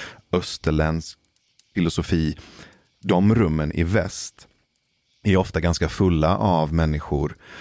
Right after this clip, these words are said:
som kommer från överklass, som gör uppror mot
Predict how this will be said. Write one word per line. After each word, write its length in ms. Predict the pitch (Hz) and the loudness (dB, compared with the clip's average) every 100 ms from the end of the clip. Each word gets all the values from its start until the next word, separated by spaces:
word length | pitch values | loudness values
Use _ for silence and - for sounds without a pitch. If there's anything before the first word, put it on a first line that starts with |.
| - - - | -18 -20 -12
som 180 | - 87 | -4 -2
kommer 240 | - 76 | 0 -2
från 380 | 71 71 76 80 - _ - | -2 -2 -2 -4 -6 _ -2
överklass, 680 | 101 80 - 165 - - - _ _ _ _ _ | 0 0 -2 -6 -6 -12 -16 _ _ _ _ _
som 320 | - 95 82 | -2 0 2
gör 160 | 82 80 | 2 2
uppror 440 | 80 - 76 73 - _ | 0 0 0 -2 -6 _
mot 480 | 80 73 - - | -2 -2 -4 -16